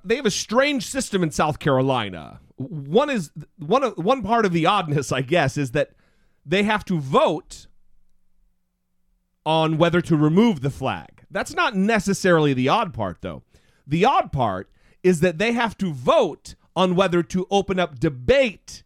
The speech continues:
to talk about whether they should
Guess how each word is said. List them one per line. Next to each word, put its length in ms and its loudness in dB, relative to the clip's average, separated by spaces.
to 120 -4
talk 400 -2
about 460 0
whether 320 4
they 200 0
should 420 -2